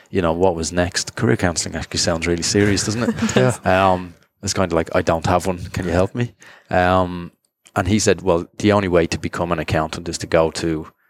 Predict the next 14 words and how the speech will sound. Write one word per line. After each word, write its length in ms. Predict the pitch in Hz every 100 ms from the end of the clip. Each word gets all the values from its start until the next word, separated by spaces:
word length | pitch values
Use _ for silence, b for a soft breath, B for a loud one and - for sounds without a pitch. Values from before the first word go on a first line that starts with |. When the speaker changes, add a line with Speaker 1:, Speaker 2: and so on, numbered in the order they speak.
| _
Speaker 1:
full-time 440 | - 107 92 87
university, 880 | 85 82 78 82 80 - 80 80 78 b b b -
then 140 | 90
do 120 | 87
the 80 | 82
professional 560 | - 80 - 76 - 80
exams, 720 | 76 85 82 82 82 78 - B B B B
then 140 | 92 87
you 60 |
get 160 | 76 -
your 160 | 82 78
experience, 800 | - - 90 87 87 85 78 78
your 80 |
letters, 720 | 78 82 85 85 82 82 -